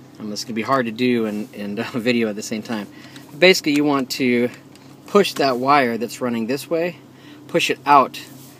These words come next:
this way, and that will allow the car to shift. So I'll try to do this with the video camera in my hand. It's gonna be hard.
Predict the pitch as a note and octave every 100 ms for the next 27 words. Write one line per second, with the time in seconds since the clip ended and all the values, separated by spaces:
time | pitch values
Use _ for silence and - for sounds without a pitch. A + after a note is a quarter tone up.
0 | - - A#2 D3 C#3 A#2+ A2 - A2+ -
1 | - - - - - - - - - -
2 | - - - B2 A#2+ A#2 C3 C3 A#2+ A#2
3 | A#2 A2 A2 A2+ A2+ A2 G#2+ - A2 G2
4 | - - F#2+ - - G#2+ G2 - A2+ G#2
5 | - A2 G2 A2 G#2+ G#2 - G#2 G2 G#2+
6 | G2+ G2 - G2 F#2+ F#2+ G2+ F#2 F#2 F2
7 | F2 G2